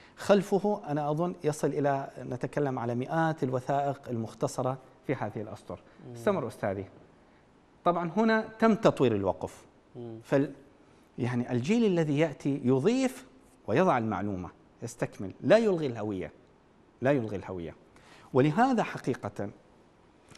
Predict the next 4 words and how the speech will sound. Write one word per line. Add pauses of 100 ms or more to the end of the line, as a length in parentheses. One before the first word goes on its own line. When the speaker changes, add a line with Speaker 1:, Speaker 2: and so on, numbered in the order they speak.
(120)
Speaker 1:
الأوقاف
العراقية (840)
أسهمت (180)
بضبط